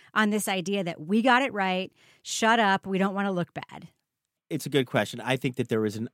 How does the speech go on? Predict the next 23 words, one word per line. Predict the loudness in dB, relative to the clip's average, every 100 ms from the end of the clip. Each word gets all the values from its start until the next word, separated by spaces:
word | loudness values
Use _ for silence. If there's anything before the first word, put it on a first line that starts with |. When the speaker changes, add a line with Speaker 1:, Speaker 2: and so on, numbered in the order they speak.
| -4
Speaker 2:
unbelievable | 0 2 0 -4 -2 -2 -2 -4 -4 -4 -4
amount | -2 -4 -6 -10
of | -16 _ _ _ -10
pressure, | -10 -10 -16 _ _ _ -4
political | 2 2 2 -2
pressure. | -2 -4 -2 -4 -6 -6 _ _ _ _ _ -4
I | 0
don't | 4 2 0
think | -2 -2 -2
we | 0 0
even | 0 -4 -4 -6
can | -6 -10
quite | -4 -2 -2
comprehend | -2 -6 -4 -4 -2 0 0
unless | 2 0 -2
you | -2
make | 0 -2
the | -4
comparison | -6 -4 -2 0 0 -2 -8
to | -8
the | -12
pandemic | -8 -6 -6 -4 -6 -6 _ -20 -20 _ 0
of | 4 4 2 -2